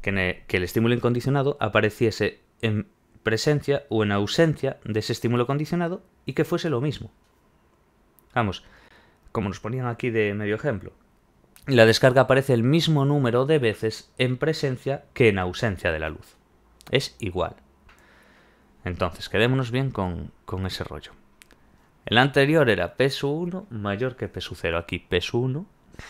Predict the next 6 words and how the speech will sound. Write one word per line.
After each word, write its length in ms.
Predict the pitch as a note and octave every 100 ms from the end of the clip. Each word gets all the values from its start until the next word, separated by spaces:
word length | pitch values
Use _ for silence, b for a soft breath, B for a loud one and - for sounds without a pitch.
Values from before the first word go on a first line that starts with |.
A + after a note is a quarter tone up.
| B - -
igual 280 | A2+ C3+
a 80 | G2
P 80 | -
sub 180 | - -
cero. 240 | - A#2+ - b b b b b b b b b b - - - - - _ - -
Vale. 420 | A2 F#2+ D#2+